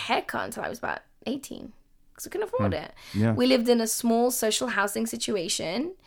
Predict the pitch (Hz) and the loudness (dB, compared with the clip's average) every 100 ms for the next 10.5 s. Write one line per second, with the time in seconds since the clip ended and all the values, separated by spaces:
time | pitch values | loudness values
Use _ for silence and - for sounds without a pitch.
0 | - 92 92 98 - 196 196 196 190 185 | -10 -4 -2 -2 4 4 6 2 0 -4
1 | 190 - - _ - 202 196 196 233 226 | -6 -8 -8 _ -6 -2 0 2 2 4
2 | 208 208 214 226 - _ _ - 196 190 | 6 6 4 0 -12 _ _ -8 0 2
3 | 202 - 208 208 202 214 202 202 196 - | 2 2 2 4 4 4 -2 -2 -4 -6
4 | _ - 202 196 202 202 202 202 214 214 | _ -2 -2 0 0 0 0 2 4 4
5 | 214 208 190 185 - 196 196 190 214 208 | 4 2 -2 -4 -4 -6 -6 -2 0 0
6 | - 131 76 233 - - - - 202 202 | -2 -2 -2 -4 -8 -12 -18 -6 0 0
7 | 196 196 196 214 214 202 196 202 - 190 | 2 2 2 0 0 -2 -2 -4 -6 -4
8 | 196 190 190 - 190 - - 185 285 381 | -2 -2 -2 -2 -2 -2 -4 0 0 0
9 | _ - 98 95 90 - 92 101 220 220 | _ -4 0 0 -2 -2 0 2 4 6
10 | 226 220 240 240 240 | 6 6 6 2 0